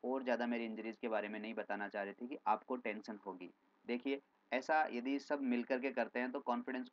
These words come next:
और बढ़ जाता है। तो जब जब समस्याएं आएँ तो इसी तरीके से करें। By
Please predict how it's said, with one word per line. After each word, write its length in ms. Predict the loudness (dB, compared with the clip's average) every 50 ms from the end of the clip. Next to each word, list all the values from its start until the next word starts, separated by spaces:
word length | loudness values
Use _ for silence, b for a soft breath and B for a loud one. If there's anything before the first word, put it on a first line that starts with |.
| _
और 200 | -2 2 2 2
बढ़ 180 | 4 4 2 2
जाता 240 | 2 0 0 0 -2
है। 60 | -2
तो 80 | -4 -2
जब 220 | 0 0 0 2
जब 140 | 0 -2 -2
समस्याएं 520 | 0 0 0 0 0 2 2 2 2 4 4
आएँ 280 | 4 4 4 2 0 -4 _ _ _ _ _ _
तो 80 | 0 0
इसी 200 | 0 0 2 2
तरीके 320 | 2 4 4 2 0 0
से 120 | -2 -2
करें। 280 | 0 0 0 0 0 -6 -10 _ _ _ _ _ _ _ _ _ _ _ _ _ _ _ _ -10 0 6
By 320 | 8 10 10 8 6 2